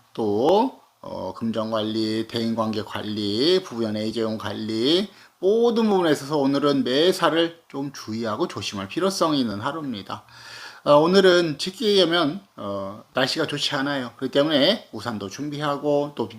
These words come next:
눈이 오는 날씨라면, 어, 거기에 대한, 어, 어떤 준비도 필요한 그런 운세라 보시면 되겠습니다. 오늘 같은 날은 무리하지 마시고요. 운행은 좀 삼가하시고 안전하게 이끌어 가시는 것이 가장 좋을 것 같고요.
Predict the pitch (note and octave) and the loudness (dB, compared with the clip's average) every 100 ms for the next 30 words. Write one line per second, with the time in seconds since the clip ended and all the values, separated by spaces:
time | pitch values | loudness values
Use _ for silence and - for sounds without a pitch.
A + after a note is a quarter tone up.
0 | G#2+ B2 A2 A2 A2 A#2+ C#3+ C#3 C3+ B2+ | -10 -6 -4 -6 -2 2 4 4 4 2
1 | A#2+ C3+ A#2+ A#2 A#2+ A#3+ C4 - - _ | -2 -2 -2 0 0 0 -2 -12 -20 _
2 | - F#2 - A2 A2 A2 G2 G2+ D3 G#3+ | -12 -10 -8 -8 -4 -6 -4 -2 -2 -2
3 | - G2 G2 G#2+ - G2+ G2 C3+ D3+ A#2 | -6 -10 -8 -8 -6 -8 -6 -4 -2 -2
4 | - E3 D#3 C#3+ C3+ A#2+ A2+ - G#2 G2 | -4 0 0 0 -4 -6 -8 -12 -12 -10
5 | F#2+ G#2 G#2+ G#2 G2+ F#2+ - G2 G2 - | -6 -6 -6 -8 -8 -10 -14 -12 -12 -12
6 | - - - _ - - - B2+ C3 C3 | -14 -18 -20 _ -20 -14 -2 4 4 2
7 | C3+ B2+ B2 A#2 C3+ C#3 C3+ A#2+ - C#3+ | 0 2 2 2 4 4 2 -2 -2 0
8 | D3+ F3 - - - G2+ G#2+ G#2 A#2+ A2 | 4 4 4 -8 -12 -8 -8 -10 -10 -10
9 | - E3 F3 D3 C#3 C#3 C3+ C3 D#3+ - | -8 -8 -4 -4 -4 -6 0 4 4 2
10 | - - A2 G2+ A#2+ A2+ G#2+ G2+ F#2+ D3 | -6 -14 -8 -6 -4 -4 -6 -6 0 0
11 | G3 - G2+ G#2 F#2 F#2+ F#2+ F#2+ - F#2+ | 0 -4 -8 -8 -8 -10 -14 -14 -14 -16
12 | F#2+ G2 - A#2 A2+ - F#2 - G#2+ | -16 -14 -14 -12 -12 -10 -12 -12 -18